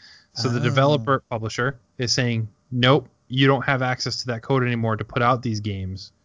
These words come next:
Speaker 1: So now they're trying to figure out how to do it themselves. So they might be okay,
Speaker 2: Okay.
Speaker 1: but if this is a long process, or if, let's say, Steam and PlayStation don't approve them to be sellers or publishers,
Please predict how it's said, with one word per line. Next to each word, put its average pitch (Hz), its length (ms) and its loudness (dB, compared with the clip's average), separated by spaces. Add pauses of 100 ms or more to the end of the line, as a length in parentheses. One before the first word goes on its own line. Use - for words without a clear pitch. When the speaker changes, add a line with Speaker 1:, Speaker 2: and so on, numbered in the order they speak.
(380)
Speaker 1:
So - 160 2
now 123 180 4
they're 120 100 0
trying 117 180 -2
to 113 40 -6
figure 117 160 0
out 110 60 -2
how 110 60 -2
to 107 60 -4
do 110 100 -4
it 107 80 -8
themselves. 95 440 -10
So - 80 -12
they 170 100 2
might 156 320 2
be 156 200 2
okay, 147 640 0 (580)
Speaker 2:
Okay. 143 120 -4
Speaker 1:
but 139 180 4
if 139 140 0
this 156 220 -2
is 147 60 -2
a 147 60 4
long 135 300 2
process, 143 540 0
or 131 240 0
if, - 180 -8
let's 127 180 -6
say, 123 140 -4
Steam 127 540 0
and 120 120 -4
PlayStation 123 440 0
don't 117 180 0
approve 123 340 -2
them 117 180 0
to 113 80 -6
be 110 140 -2
sellers 117 540 2
or 107 80 -2
publishers, 120 720 -4